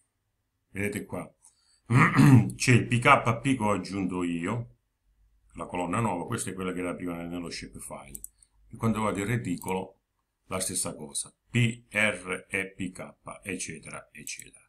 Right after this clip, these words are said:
Bene, ora io preferisco passare ora a, eh, Spatial Light gui, abbandonare un attimino, eh, Q gis e passiamo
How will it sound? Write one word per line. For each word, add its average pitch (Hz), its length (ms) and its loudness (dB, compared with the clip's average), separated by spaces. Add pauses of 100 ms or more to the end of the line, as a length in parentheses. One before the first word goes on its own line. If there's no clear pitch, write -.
(340)
Bene, 87 600 2 (200)
ora 98 540 4 (2000)
io 120 340 8
preferisco 113 1000 2
passare 92 680 4
ora 82 640 -6 (140)
a, 98 1000 2
eh, - 80 -18 (400)
Spatial 127 600 6
Light 98 200 0
gui, 90 500 0 (1120)
abbandonare 110 680 4
un 95 100 0
attimino, 92 880 0 (640)
eh, 78 680 -8
Q 117 100 -2
gis 98 580 2 (260)
e 123 160 0
passiamo 90 720 2